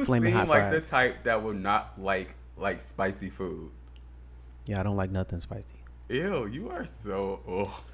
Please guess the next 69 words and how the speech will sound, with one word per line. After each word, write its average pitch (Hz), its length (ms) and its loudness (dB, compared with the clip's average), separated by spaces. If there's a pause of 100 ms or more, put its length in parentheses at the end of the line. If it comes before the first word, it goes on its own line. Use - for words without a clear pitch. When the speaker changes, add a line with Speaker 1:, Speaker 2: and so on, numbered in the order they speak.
(800)
Speaker 1:
Some 147 240 6
Speaker 2:
You 262 60 10
are 254 80 12
Speaker 1:
people, 196 140 12
Speaker 2:
that 147 280 8
Speaker 1:
like, 135 200 8
Speaker 2:
bitch. - 20 10
Speaker 1:
people 208 220 12
have 202 120 12
come 185 180 12
over 175 180 12
my 165 60 10
Speaker 2:
Ew. 160 60 8
Speaker 1:
house. 170 140 8
I 165 100 10
think 202 320 6
when 165 180 6
I 160 60 10
had 156 280 12
Friendsgiving, 160 800 10 (280)
Speaker 2:
Mm-hmm. 98 360 -4
Speaker 1:
uh, 123 220 2
my 117 160 0
friends 131 260 0
was 120 160 -4
like, 107 300 6
"Where's 117 240 6
the 131 100 2
hot 127 220 4
sauce?" 107 240 4
I 110 140 4
was 113 160 0
like, 92 260 4
"You 104 80 0
came 107 160 2
to - 140 -4
the 90 40 -2
wrong 95 200 0
black 90 240 -2
house. 85 280 -12
I 98 120 -8
don't 90 200 -8 (180)
do 87 180 -2
hot - 180 -6
sauce, - 380 -10 (100)
baby." - 160 -10 (220)
Speaker 2:
I 101 60 -10
think 107 220 -8
I 110 80 -4
have, 104 200 -8
like, 85 200 -12
two - 140 -10
different 90 240 0
Speaker 1:
I 147 80 12
said, 160 160 10
Speaker 2:
types 147 80 12
of 151 60 10
Speaker 1:
"I'ma 139 100 10
Speaker 2:
hot 127 80 2
Speaker 1:
get 131 140 8
Speaker 2:
sauce. 131 40 2
Speaker 1:
me 131 140 8
a, 127 100 8 (140)
a 117 140 2
bottle, 113 420 4
though, 98 340 0
for 110 200 -2
guests." 95 580 -10 (120)
Speaker 2:
Yeah. 95 400 0